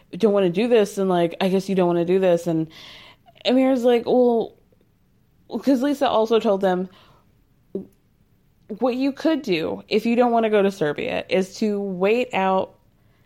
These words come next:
until the ex-, the visa expires. And then you reapply saying that there were situations that were out of your control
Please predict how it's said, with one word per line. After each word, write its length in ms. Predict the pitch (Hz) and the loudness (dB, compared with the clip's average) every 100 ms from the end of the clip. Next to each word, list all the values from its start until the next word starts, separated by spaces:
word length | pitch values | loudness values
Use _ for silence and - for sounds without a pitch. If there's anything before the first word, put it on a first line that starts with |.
| _ _ | _ _
until 360 | 180 175 180 175 | -6 0 0 2
the 240 | 170 - | 0 0
ex-, 340 | - 196 - - | -2 -2 -6 -16
the 360 | 196 202 185 185 | -4 2 2 2
visa 320 | - 196 185 180 | -2 0 2 0
expires. 680 | 165 - 123 - - - - - - - | 0 -2 -2 -4 -6 -10 -20 -20 -16 -6
And 100 | 196 | -2
then 160 | 214 | 0
you 220 | 220 196 196 | -2 -2 -2
reapply 1000 | 202 285 294 247 185 165 165 165 170 - - | 0 2 0 0 -2 -2 -2 -2 -4 -10 -6
saying 280 | 196 185 185 | -2 0 -2
that 160 | 170 | -2
there 240 | 185 185 180 | 0 2 2
were 560 | 180 170 165 165 160 160 | 0 0 0 0 -2 -4
situations 680 | 220 220 214 190 190 190 | -6 -2 -2 -2 -2 -2
that 120 | 185 170 | -2 0
were 140 | 170 | 0
out 140 | 160 | 2
of 160 | 165 160 | 0 -2
your 180 | 160 147 | -4 -2
control 640 | 170 165 233 233 226 226 | -4 0 0 2 0 -2